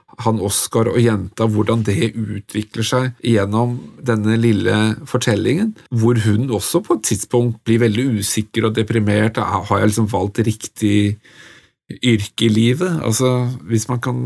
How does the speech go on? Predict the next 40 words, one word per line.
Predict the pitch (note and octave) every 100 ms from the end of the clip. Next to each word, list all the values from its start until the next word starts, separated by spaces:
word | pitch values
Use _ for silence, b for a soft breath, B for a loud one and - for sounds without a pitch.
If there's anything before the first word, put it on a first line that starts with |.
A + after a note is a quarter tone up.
| A#2+
si | A#2+ -
det | A2+
på | B2+
den | A#2+ A2+
måten. | A#2 A2+ - C#4 _ _ _ -
Og | C#3+ C#3+ F#2+ D2+ - - _
han, | - B2 D#3+ A3 A3 -
altså, | - C3+ D#3+
de | E3+
utfyller | C#3 A2+ - A2+ C3+
jo | C#3
hverandre. | C3+ B2 G2 C3 D#3 - _ -
Altså, | A#3+ F3 D3+ C3+
han | C3 C#3+
hjelper | B2+ A#2 C3
jo | C3
henne | C3+ A#2+ F#2 F#2 A2+ A#2 D3+
på | - A2+
et | -
tidspunkt, | G#2+ - G2 F#2
og | C3
hun | A2 A#2 C3
hjelper | A2+ A#2+
jo | A2+
han | G2+ G#2+ A#2 A#2+ B B B B B
med | B2 A2+
disse | A2 A2+
her | A2
fem | A2+ G#2 G#2+
stadiene. | - F#2+ F2+ A#1+ B1+ B2 _ _ _ _ _ _ -
Så | - B2 A#2 A#2+ - -
jeg | B2 D#3
synes | C#4 -
det | -
er | C#3+
en | D#3
veldig | C#3+ C3
fin | - A2 G#2 A2
historie, | C#3 - A2 G2+ D3 D#3+ - -
og | B2 B2+ B2+ B2+